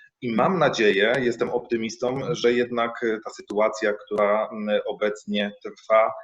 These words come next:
e, poprawi się i będziemy oczywiście z zachowaniem wszelkich, e, tutaj środków ostrożności wrócić do uczelni, spotkać się ze studentem face to face, porozmawiać z nim, tak aby mógł zaliczyć dany przedmiot, czy tym bardziej mógł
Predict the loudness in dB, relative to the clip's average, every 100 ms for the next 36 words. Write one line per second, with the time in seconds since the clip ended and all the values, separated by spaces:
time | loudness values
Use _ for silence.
0 | -18 _ -8 -6 -6 -2 0 2 2 2
1 | -2 0 2 0 -2 -6 -2 0 0 -2
2 | 0 -2 -4 -8 -10 -8 -8 -8 -4 -4
3 | -4 -8 -6 -2 -2 -4 -10 -14 -8 -2
4 | 0 0 -2 -10 -2 0 -2 -6 -10 -8
5 | -6 -8 -10 _ -12 -8 -6 -4 -6 -8
6 | -12 -14 -20 _ -8 -6 -6 -6 -4 -4
7 | -2 -2 0 -4 -6 -4 -4 -2 -6 -4
8 | 0 0 0 -6 -6 -8 -6 -6 -6 -8
9 | -6 -6 -6 -8 -2 -2 -2 -8 -20 -16
10 | -2 0 2 2 2 0 -2 -6 -4 -6
11 | -10 _ -4 -2 -2 -4 -2 0 0 0
12 | -2 -2 -2 -4 -4 -4 -6 -10 -6 -4
13 | -2 -2 0 -2 0 0 0 -4 -4 -2
14 | 0 -2